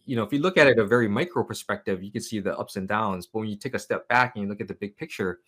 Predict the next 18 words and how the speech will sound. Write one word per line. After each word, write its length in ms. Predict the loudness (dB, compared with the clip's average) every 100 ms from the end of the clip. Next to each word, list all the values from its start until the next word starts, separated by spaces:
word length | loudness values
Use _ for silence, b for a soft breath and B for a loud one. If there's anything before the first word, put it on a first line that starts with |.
| b b b b b b
that's 200 | 0 2
when 100 | 4
you 80 | 2
see 540 | 2 0 2 0 -4 -12 -20 _ -8
the 60 |
steady 240 | 0 2 2
improvement. 500 | -2 -4 -4 -6 -8 -6
Things 180 | -2
are 60 | -2
going 260 | 0 0 0
up. 260 | -4 -6 -8
Things 180 | -4 -4
are 20 |
going 240 | 0 0
up. 180 | 0 -2
Knowledge, 760 | 0 4 6 6 4 2 -2 -14 b b b
experience, 920 | -10 -8 -6 0 2 2 0 -2 -4
confidence, 960 | -10 -12 0 0 0 -2 0 -2 -6 -14